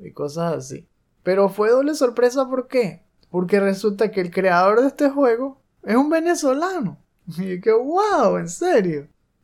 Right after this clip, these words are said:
Y este Top Hat Gaming Man lo entrevistó. Su nombre de YouTube es Gabotico.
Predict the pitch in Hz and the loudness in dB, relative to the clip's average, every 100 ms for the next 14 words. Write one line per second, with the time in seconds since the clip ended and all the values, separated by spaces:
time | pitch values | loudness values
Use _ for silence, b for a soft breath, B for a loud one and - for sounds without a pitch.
0 | - 180 185 226 226 247 233 247 226 233 | -6 -4 0 0 4 2 4 -2 -2 -8
1 | 240 254 247 220 220 240 190 180 175 180 | -6 -10 -8 -6 -8 -8 -6 -4 -4 -4
2 | 170 175 170 233 233 254 _ _ - 185 | -4 -4 0 0 0 -4 _ _ -10 -6
3 | 180 190 247 254 220 196 233 226 180 196 | -4 2 6 6 4 0 2 2 0 -2
4 | 180 214 196 170 160 202 170 - - | 2 2 4 2 0 -2 -4 -10 -18